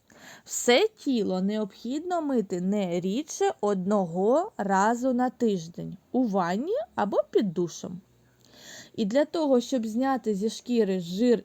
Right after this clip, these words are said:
і бруд, митися потрібно обов'язково теплою водою з милом.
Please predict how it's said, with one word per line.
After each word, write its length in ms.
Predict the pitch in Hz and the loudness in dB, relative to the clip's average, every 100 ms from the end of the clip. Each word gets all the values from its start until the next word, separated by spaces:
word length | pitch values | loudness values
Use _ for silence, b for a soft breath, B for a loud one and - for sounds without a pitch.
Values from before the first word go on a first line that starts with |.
| - | -2
і 120 | 196 | -4
бруд, 460 | 165 185 247 392 - | -2 -2 0 0 -2
митися 560 | 208 226 240 226 208 | 0 0 0 -2 -2
потрібно 560 | 196 190 208 240 208 196 - | -4 -4 -2 -2 -2 -4 -2
обов'язково 1120 | 208 202 196 190 185 - - 226 294 233 185 | -2 0 0 0 -2 -6 -6 0 0 0 -4
теплою 600 | - 214 196 190 180 175 | -2 0 0 -2 -2 -2
водою 680 | 175 165 165 214 330 339 - - | -4 -4 -2 0 0 -2 -4 -8
з 180 | 196 196 | -4 0
милом. 460 | 208 180 160 190 | 0 0 -4 -10